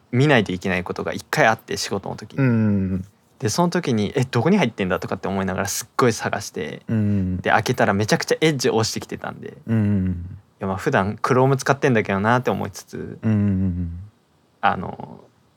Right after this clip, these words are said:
Speaker 1: そのままなんかスキップして、
Speaker 2: うん。
Speaker 1: エクスプローラーであれしましたけど、あの、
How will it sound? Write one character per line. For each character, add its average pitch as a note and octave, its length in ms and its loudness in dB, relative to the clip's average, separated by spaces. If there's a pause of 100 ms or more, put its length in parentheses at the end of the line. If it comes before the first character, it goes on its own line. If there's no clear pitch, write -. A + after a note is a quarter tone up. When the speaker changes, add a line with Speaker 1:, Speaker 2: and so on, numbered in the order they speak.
(560)
Speaker 1:
そ - 220 0
の A2 100 2
ま A2 80 2
ま G#2 40 2
な G#2 100 2
ん - 40 2
か - 80 -10
ス - 100 -6
キ B2+ 100 0
ッ G#2 40 -6
プ G#2 140 -4
し G2 100 -10
て、 - 320 -10 (220)
Speaker 2:
う - 60 0
ん。 F#2 600 0
Speaker 1:
エ B2+ 80 0
ク - 140 0
ス - 120 -8
プ - 80 -4
ロ A2 140 4
ー - 20 4
ラ G2 220 6
ー - 20 -4
で F2+ 220 -4
あ G2+ 80 4
れ G2 80 -2
し - 100 -8
ま F#2 100 -8
し F#2 60 -12
た - 80 -10
け - 120 -16
ど、 F2 200 -10
あ F2+ 60 -4
の、 - 200 -12